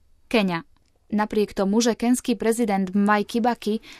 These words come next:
a vodca opozície Raila Odinga sa vo štvrtok stretli v hlavnom meste Nairobi za prítomnosti bývalého generálneho tajomníka O S N Kofiho Anana, ktorý vystupoval v úlohe mediátora, nepokoje v krajine stále pokračujú.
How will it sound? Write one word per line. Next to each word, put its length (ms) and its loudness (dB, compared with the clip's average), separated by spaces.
a 160 0
vodca 320 0
opozície 800 0
Raila 400 0
Odinga 480 -2
sa 160 -2
vo 80 0
štvrtok 400 -2
stretli 400 -2
v 80 -4
hlavnom 240 4
meste 400 -2
Nairobi 400 -2
za 160 0
prítomnosti 640 -2
bývalého 640 2
generálneho 560 0
tajomníka 640 -2
O 160 0
S 160 -4
N 160 0
Kofiho 400 -4
Anana, 480 -2
ktorý 320 0
vystupoval 560 0
v 80 -10
úlohe 320 0
mediátora, 720 0
nepokoje 560 0
v 80 -16
krajine 400 2
stále 320 -2
pokračujú. 720 0